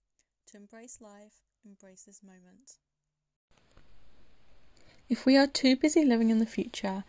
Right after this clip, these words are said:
can we truly enjoy and be happy in the moment? My final thought for this podcast is by Ian Thomas. And they say that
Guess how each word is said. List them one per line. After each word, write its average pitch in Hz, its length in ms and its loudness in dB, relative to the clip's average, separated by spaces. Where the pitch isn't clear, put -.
can 233 220 2
we 254 280 4
truly 226 480 4
enjoy 262 380 2
and 269 240 0
be 220 80 -2
happy 220 500 -6
in 202 160 -2
the 196 80 0
moment? 202 640 -4
My 247 120 2
final 330 400 2
thought 202 280 -2
for 220 100 -4
this 208 100 -6
podcast 196 640 -6
is 226 120 0
by 254 240 0
Ian 240 380 4
Thomas. 208 580 -10
And 226 120 2
they 226 80 2
say 233 240 2
that 233 420 -4